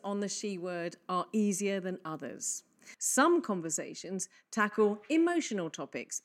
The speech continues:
emotive topics, and sometimes conversational topics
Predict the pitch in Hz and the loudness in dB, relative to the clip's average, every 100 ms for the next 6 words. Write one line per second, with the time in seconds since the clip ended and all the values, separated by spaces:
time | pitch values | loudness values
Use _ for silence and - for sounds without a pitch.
0 | - 233 226 226 285 285 - 170 - 165 | 4 8 10 8 6 2 -2 -4 -4 -10
1 | - 139 - - - - - 196 - 370 | -8 -10 -8 -12 -12 -14 -4 0 2 2
2 | 392 - 165 90 - - - _ - 269 | 2 0 -6 -8 -10 -12 -14 _ 0 2
3 | 370 403 - 285 240 - 208 190 196 180 | 4 2 0 0 -2 -2 -2 -2 -6 -4
4 | 180 - - | -4 -4 -8